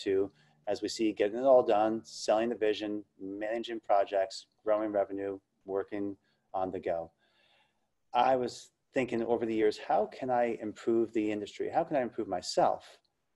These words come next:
And about nine years ago is when I came up with the idea of Designed. Now, Designed was a vision, uh, and nine years ago when I had started this vision and had it all done, it was, um,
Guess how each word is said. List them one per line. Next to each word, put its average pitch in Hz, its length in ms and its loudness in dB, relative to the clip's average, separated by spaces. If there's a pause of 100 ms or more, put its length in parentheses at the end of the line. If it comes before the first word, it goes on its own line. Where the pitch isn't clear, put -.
(180)
And 98 460 -2
about 92 240 0
nine 123 340 4
years 107 240 4
ago 95 540 0
is 98 220 -6
when 101 160 -2
I 98 60 0
came 101 180 -8
up 95 120 -4
with 95 100 -14
the 95 140 -4
idea 95 280 -2
of 90 140 -8
Designed. - 600 -10 (1300)
Now, 92 160 -4
Designed 110 480 -2 (200)
was 98 640 2 (1700)
a 120 100 4
vision, 104 640 2
uh, 95 320 0
and 101 160 -2
nine 107 240 0
years 104 220 -6
ago 98 240 0
when 98 100 -2
I 92 100 -2
had 92 300 -6 (440)
started 117 340 2
this 98 140 -14
vision 98 280 -2
and 92 100 -6
had 98 200 2
it - 20 0
all 95 160 4
done, 95 320 4
it 92 60 2
was, 92 320 -2 (500)
um, 87 540 2